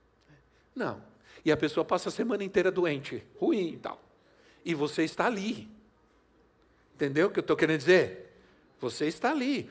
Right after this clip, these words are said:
O Espírito Santo está ali. O Jesus está ali. A palavra está ali, porque você está ali. <clears throat>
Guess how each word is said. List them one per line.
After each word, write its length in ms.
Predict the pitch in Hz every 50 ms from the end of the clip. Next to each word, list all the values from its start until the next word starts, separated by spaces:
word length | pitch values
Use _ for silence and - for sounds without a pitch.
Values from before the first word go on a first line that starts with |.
| - -
O 80 | -
Espírito 520 | 170 - - - - 180 170 180 180 - 160
Santo 340 | - - 165 160 156 160 202
está 240 | 208 208 - 269
ali. 600 | 330 370 254 262 254 240 233 196 135 104 - - - - - - - - - - - -
O 60 | -
Jesus 560 | 147 127 170 175 170 - 135 180 214 233 202
está 280 | 247 269 262 - - 294
ali. 640 | 311 302 262 262 269 247 226 175 120 101 101 - - - - - - - - -
A 120 | - 185
palavra 500 | 180 - 175 165 151 156 170 208 233 269
está 220 | 403 370 - 311 302
ali, 220 | 302 285 262 269
porque 260 | 262 226 202 165 175
você 260 | 160 170 170 165 - 247
está 220 | 302 294 - 311
ali. 440 | 339 320 247 247 277 247 185 - - - - - - - - - - - - - - _ - - - - -
<clears throat> 580 | - - - - - - - - - - -